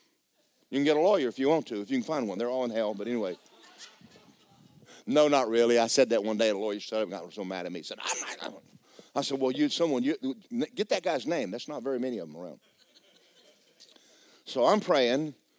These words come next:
Sun's going down, and I'm in there praying, "Oh, God, heal Che. Oh, God, heal Che." Two in the morning, two in the morning, I'm praying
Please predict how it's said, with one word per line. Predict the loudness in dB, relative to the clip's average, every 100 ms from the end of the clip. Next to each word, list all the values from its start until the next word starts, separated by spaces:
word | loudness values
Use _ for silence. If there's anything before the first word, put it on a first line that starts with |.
| _ _ _
Sun's | -6 -2 -2 -2
going | -4 -2
down, | -4 -4
and | -4
I'm | -4 -2
in | -2
there | -4
praying, | -6 -6 -4 -4
"Oh, | -4
God, | -6 -6 -4 -6
heal | -8 -10
Che. | -10 -10
Oh, | -10 -10
God, | -12 -14
heal | -18
Che." | -20 -20 -20 _ -20 -20 _ -18
Two | -10 -6 -4 -4 -4
in | -4
the | -6
morning, | -6 -8 -10 -16 -18
two | -14 -12 -12 -12 -14
in | -16 -14 -14
the | -14
morning, | -12 -10 -10 -14 -16 -20 _ _ _ _ _ _ _ _ _ _ _
I'm | -10 -8
praying | -8 -6 -6 -6